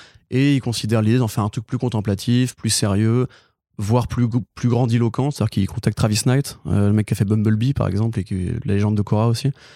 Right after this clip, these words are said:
donc un truc vraiment très coloré et tout. Euh, Nicole Kassel aussi, de la série, euh, Watchmen et The Leftovers, une, euh, une proche de Damon Lindelof, qui pareil aurait pu amener ce côté, euh, parce que pareil Lindelof, il y a ce, cette écriture assez, euh,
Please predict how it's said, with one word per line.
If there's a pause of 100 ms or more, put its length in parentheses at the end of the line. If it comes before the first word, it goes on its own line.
(140)
donc
un
truc
vraiment
très
coloré
et
tout. (440)
Euh,
Nicole
Kassel
aussi, (180)
de
la
série,
euh,
Watchmen
et
The
Leftovers, (120)
une,
euh,
une
proche
de
Damon
Lindelof, (440)
qui
pareil
aurait
pu
amener
ce
côté,
euh,
parce
que
pareil
Lindelof,
il
y
a
ce, (100)
cette
écriture
assez,
euh,